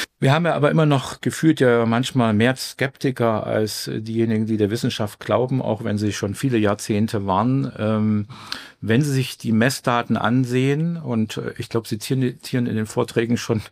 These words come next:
Alexander von Humboldt, der bereits achtzehnhundertdreiundvierzig davor gewarnt hat, äh, dass der Mensch Einfluss auf das Klima hat. Die Messdaten haben sich natürlich immer verbessert in den letzten Jahrzehnten. Haben die alles bestätigt, äh, was Sie vorher geforscht haben?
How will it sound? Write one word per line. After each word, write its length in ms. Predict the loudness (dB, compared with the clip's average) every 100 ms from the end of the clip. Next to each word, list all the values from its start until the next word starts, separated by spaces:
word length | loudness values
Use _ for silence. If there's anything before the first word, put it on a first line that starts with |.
| -16 -16 -6
Alexander 460 | -2 0 2 2 2
von 180 | 0 2
Humboldt, 380 | 4 4 4
der 120 | 2 0
bereits 580 | 0 0 0 -2 -10 -4
achtzehnhundertdreiundvierzig 1400 | -4 -4 -4 2 2 2 0 -2 -2 -4 -6 -6 -6
davor 340 | -4 -6 -6 -6
gewarnt 400 | -6 -4 -4 -4
hat, 300 | -6 -8 -12
äh, 220 | -8 -8
dass 160 | -8
der 140 | -6 -2
Mensch 280 | -2 -4 -6
Einfluss 460 | -6 -4 -4 -4
auf 160 | -6 -6
das 180 | -8 -8
Klima 380 | -8 -4 -2
hat. 240 | 0 -2 -6 -16 -14 -14 -16 -20 -20 -20 -20 -20 -8
Die 160 | 0
Messdaten 540 | 2 2 2 0 2 2
haben 100 | 0
sich 160 | 0
natürlich 400 | 0 2 2 0
immer 180 | 0 -2
verbessert 480 | -2 0 0 0 -2
in 60 |
den 100 | -2
letzten 360 | -2 -4 -4 -2
Jahrzehnten. 680 | -2 -2 -2 -2 0 -2 -4 -8 -6
Haben 200 | -2 0
die 140 | 0
alles 220 | 0 -2
bestätigt, 1000 | -4 -6 0 2 2 2 0 -2 -8 -14
äh, 440 | -6 -2 -2 -2 -4
was 160 | -6
Sie 100 | -6
vorher 260 | -4 -2 -2
geforscht 400 | -4 -6 -8 -4
haben? 300 | -2 -2